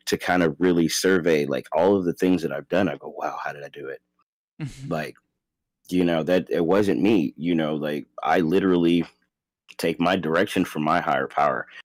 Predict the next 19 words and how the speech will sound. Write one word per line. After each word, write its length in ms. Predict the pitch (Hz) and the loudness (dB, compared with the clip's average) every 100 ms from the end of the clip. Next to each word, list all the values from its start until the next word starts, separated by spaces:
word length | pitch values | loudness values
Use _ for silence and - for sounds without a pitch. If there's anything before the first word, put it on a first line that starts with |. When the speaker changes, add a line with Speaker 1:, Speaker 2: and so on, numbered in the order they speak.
| _ - | _ -4
Speaker 1:
and 400 | 85 80 69 65 - _ _ _ _ - | 0 0 0 -4 -8 _ _ _ _ -6
allow 340 | 80 90 90 | 0 2 4
them 240 | 87 87 82 | 4 0 0
to 140 | 82 | -4
direct, 460 | 76 78 78 69 - | -6 -4 -4 -4 -8
like, 200 | 78 - | -8 -6
my 180 | 80 82 | -4 -2
movement. 520 | 80 90 - 64 - _ _ | 0 -2 -4 -14 -16 _ _
And 440 | 85 82 76 62 - _ _ _ _ _ _ - | -4 -4 -2 -6 -8 _ _ _ _ _ _ -4
it's, 340 | 87 - - - | -4 -4 -6 0
it's 340 | 104 - - - | 0 0 -10 -10
work 420 | 85 82 110 110 - 90 | -6 0 0 0 -4 -2
that 280 | 85 76 _ | 0 -2 _
it, 240 | - 82 _ - | -6 -6 _ -10
it 180 | 90 - | -10 -6
tugs 320 | 95 87 78 | -4 -4 -4
on 120 | 85 | -6
my 160 | 76 71 | -6 -8
heart, 300 | 73 64 | -10 -10